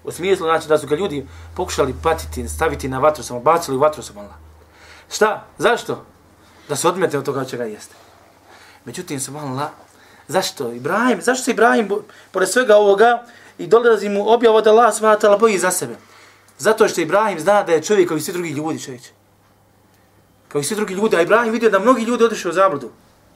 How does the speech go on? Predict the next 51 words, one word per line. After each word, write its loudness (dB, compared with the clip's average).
Ibrahim 0
vidio 4
da 2
mnogi 2
razumi, 2
ljudi -4
koji -4
su -4
imali 2
razum, 0
otišli -4
su -8
u -6
zabludu, 2
subhanallah. -4
Ibrahim -4
nije -8
siguran -10
za -8
sebe, -12
subhanallah. -20
A -6
isto -4
tako -4
pitan -6
da -4
zaviš -6
za -10
svoju -8
djecu, -8
da -2
vi -4
za -10
svoju -12
djecu, -8
subhanallah. -20
Kažeš, 0
„I 0
neće 0
sin -8
da -4
mi -8
klanja.” -2
Pa 2
bolan 2
svaki -2
dan 4
moli 6
Allah 4
da -8
klanja. -6